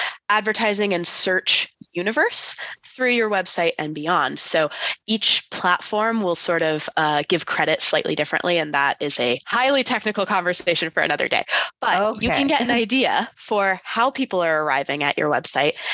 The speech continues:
Speaker 1: and, um, you know, some of these other, uh, services that Google provides, Search Console is another good one, will tell you how many impressions you're getting as well, even though you're not getting charged for them. Now, like I said,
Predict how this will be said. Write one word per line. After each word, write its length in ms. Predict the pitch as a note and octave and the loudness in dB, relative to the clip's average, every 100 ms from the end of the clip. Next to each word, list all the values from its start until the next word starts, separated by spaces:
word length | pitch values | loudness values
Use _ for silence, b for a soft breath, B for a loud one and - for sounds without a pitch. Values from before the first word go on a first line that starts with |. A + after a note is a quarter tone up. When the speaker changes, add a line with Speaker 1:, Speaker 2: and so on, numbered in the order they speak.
| B _ | B _
Speaker 1:
and, 400 | E3+ D#3 D#3 D#3 - | 0 0 -2 -6 0
um, 460 | D#3+ D3+ D3 D3 D#3 | 2 2 0 -6 -8
you 140 | - | -2
know, 160 | D#3+ C#3 | 0 0
some 180 | - F3+ | 0 0
of 60 | |
these 160 | D#3+ D#3 | 0 0
other, 360 | E3 D#3 D3+ - _ _ _ _ _ _ | 0 0 0 -4 _ _ _ _ _ _
uh, 200 | D3+ C#3+ | -2 0
services 460 | D3+ C4+ F#4+ E3+ D#3 | 0 2 2 0 -4
that 80 | D#3+ | -6
Google 220 | - D3+ | -4 -4
provides, 360 | D3+ F#3 F3+ | 0 0 0
Search 220 | - E3 - | -2 -4 0
Console 320 | E3 D#3 D3 | -2 0 -2
is 60 | |
another 320 | C#3+ D3+ G3+ E3 | -2 -2 0 -2
good 160 | D3 | -2
one, 180 | C#3+ D#3 B B B | -2 -2 B B B
will 80 | F#3+ | -2
tell 240 | - C4+ | 0 0
you 140 | D#4+ F3+ | 2 0
how 200 | - A3+ | -2 0
many 260 | A#3 F#3+ - | 0 0 -2
impressions 600 | D3+ - G4 - E3 E3 | -4 0 0 2 0 0
you're 100 | D#3 | 0
getting 260 | D3 C#3+ | 2 0
as 160 | C#3 - | -2 0
well, 360 | A3 E3 D3+ - _ _ | 2 2 -2 -6 _ _
even 180 | A#3+ G#3+ | -2 2
though 60 | |
you're 120 | F#3+ F3 | 2 2
not 180 | D3+ | 0
getting 200 | - D3 | -2 -6
charged 340 | D3 F#3 E3 - | -2 0 0 0
for 140 | - | -2
them. 240 | A2 E2 - - | -2 -4 -8 -2
Now, 220 | D#3 - _ _ _ _ | -2 -2 _ _ _ _
like 160 | D3+ - | -2 -2
I 40 | |
said, 180 | - | 0